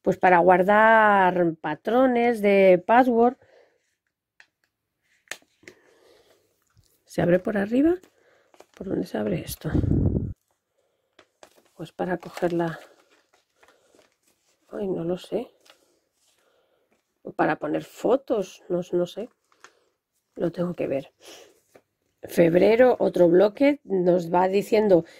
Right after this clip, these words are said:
en cada mes un bloque diferente, cómo se llama. Y bueno, esto es repetir todos los meses, ¿vale? Mirar, tiene para guardar. ¿Este también tenía?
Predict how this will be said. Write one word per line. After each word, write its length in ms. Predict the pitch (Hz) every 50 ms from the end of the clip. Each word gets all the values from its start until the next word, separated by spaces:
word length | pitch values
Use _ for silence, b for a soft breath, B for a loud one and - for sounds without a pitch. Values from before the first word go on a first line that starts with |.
| B B B
en 200 | - - 185 185
cada 280 | 170 180 170 170 170 165
mes 440 | 196 208 233 269 330 330 - - - _
un 180 | - 196 196 185
bloque 280 | 196 202 190 - 208
diferente, 680 | 202 208 208 - 226 220 233 254 262 277 262 311 285
cómo 200 | - 190 180 185
se 240 | 185 - - 185 185
llama. 560 | 185 220 240 254 269 277 277 294 302 311 349 370 - _ _ _ _ _ _ _ _ _ _ _ _ _ _ _
Y 120 | - 208 185
bueno, 380 | 170 165 160 151 143 151 - _ _ _ _ _
esto 280 | - 185 185 - - 320
es 120 | 226 185
repetir 520 | 190 196 190 180 185 170 165 - - 170 -
todos 280 | - 180 170 175 160
los 180 | 170 175 175 180
meses, 440 | 156 151 151 - - 160 156 - -
¿vale? 300 | - 180 202 247 302 302 b b b b b
Mirar, 380 | - 180 175 175 170 - 180 175 - _ _ _ _
tiene 280 | - 214 190 185 180 175
para 280 | - 175 170 175 175
guardar. 680 | 175 180 180 185 180 - 196 190 190 185 185 165 165 185
¿Este 200 | 185 - - 220
también 320 | 208 233 220 226 226 220
tenía? 380 | 208 226 214 240 254 254 254 247